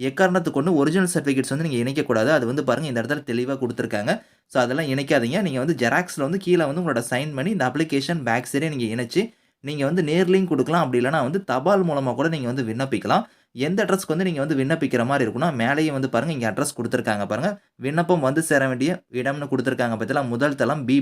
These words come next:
பிளாக், மாவட்ட சமூக நல அலுவலகம், மாவட்ட ஆட்சியர் அலுவலகம், திருப்பத்தூர் மாவட்டம்னு கொடுத்துருக்காங்க பார்த்தீங்களா? இந்த அட்ரஸ்க்கு நீங்க வந்து தேர்ட்டி ஒன் ஜனவரிக்குள்ளார நீங்க வந்து விண்ணப்பிக்கணும் அப்படிங்கிறத கொடுத்துருக்காங்க. So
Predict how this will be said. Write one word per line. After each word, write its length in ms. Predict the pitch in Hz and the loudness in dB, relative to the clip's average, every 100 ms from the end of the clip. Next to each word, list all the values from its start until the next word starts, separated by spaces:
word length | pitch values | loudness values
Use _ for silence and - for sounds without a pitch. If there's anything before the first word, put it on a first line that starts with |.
| 127 | 2
பிளாக், 220 | 127 190 _ _ _ _ 120 | 0 0 _ _ _ _ -2
மாவட்ட 300 | 147 160 175 170 | 0 0 -2 -2
சமூக 280 | 123 165 165 143 | 0 2 2 2
நல 120 | 143 123 | 4 4
அலுவலகம், 420 | 120 110 156 170 120 | 4 2 0 0 2
மாவட்ட 300 | 151 165 147 127 | 2 2 2 0
ஆட்சியர் 320 | 143 170 135 | 0 0 0
அலுவலகம், 400 | 117 110 104 185 - _ _ - | 0 0 0 -2 -6 _ _ -4
திருப்பத்தூர் 540 | 180 190 180 170 147 | -2 0 2 2 2
மாவட்டம்னு 320 | 131 131 139 135 | 0 0 0 -2
கொடுத்துருக்காங்க 420 | 131 127 120 110 | 0 0 0 -2
பார்த்தீங்களா? 340 | 98 147 160 123 | -2 0 0 0
இந்த 120 | 143 131 | -2 0
அட்ரஸ்க்கு 380 | 170 - 143 | -2 -2 -4
நீங்க 120 | 117 101 | -2 -2
வந்து 140 | 107 196 - _ _ _ | -2 -2 -4 _ _ _
தேர்ட்டி 260 | 170 190 208 190 | -2 0 2 2
ஒன் 100 | 156 127 | 2 2
ஜனவரிக்குள்ளார 600 | 127 151 143 123 139 156 | 2 2 0 2 0 0
நீங்க 140 | 139 123 | -2 -2
வந்து 160 | 139 | 0
விண்ணப்பிக்கணும் 520 | 117 127 123 107 127 120 | 0 0 -2 -2 -2 -2
அப்படிங்கிறத 380 | 110 117 110 98 | 0 -2 -2 -2
கொடுத்துருக்காங்க. 500 | 110 101 117 104 98 180 220 _ | -4 -4 -4 -2 0 0 -2 _
So 40 | _ | _